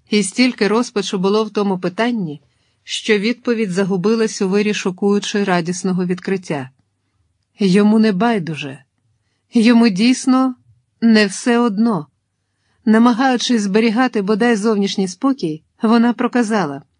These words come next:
"Не бачу ніякого сенсу залишатись тут, мій пане. Користі з мене вже не буде. Вийдіть всі". Крик короля своєю гучністю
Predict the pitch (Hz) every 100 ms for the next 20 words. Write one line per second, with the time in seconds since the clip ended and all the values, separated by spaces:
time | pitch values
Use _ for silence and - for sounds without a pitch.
0 | _ _ _ _ _ _ - 202 196 170
1 | 196 190 214 202 202 196 208 202 196 202
2 | 196 196 190 196 196 - 254 185 180 160
3 | 151 165 160 151 131 117 127 _ _ _
4 | _ _ _ - 190 180 - 214 190 208
5 | 208 202 175 196 196 214 202 117 120 _
6 | _ _ _ _ _ _ _ 226 226 233
7 | 196 220 - 240 160 131 _ _ _ _
8 | _ _ _ _ - 214 202 185 208 196
9 | 190 190 - 185 185 185 180 175 180 -
10 | 208 202 214 214